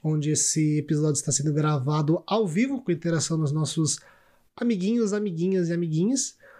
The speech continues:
é, em twitch ponto T V barra depois das duas, escrito por extenso.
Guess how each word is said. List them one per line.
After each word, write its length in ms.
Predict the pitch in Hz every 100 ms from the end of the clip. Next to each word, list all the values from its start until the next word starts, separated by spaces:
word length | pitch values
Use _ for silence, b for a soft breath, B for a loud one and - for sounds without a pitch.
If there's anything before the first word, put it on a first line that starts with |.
| B B _ _ -
é, 360 | 165 160 160
em 400 | 160 170 156 160
twitch 320 | 151 185 233 -
ponto 220 | 208 202
T 100 | 185
V 200 | 147 180
barra 280 | 165 151 160
depois 400 | 147 - 190 165
das 240 | 180 139
duas, 440 | 131 190 302 -
escrito 360 | - - 156 151
por 140 | -
extenso. 480 | 143 - 185 214 -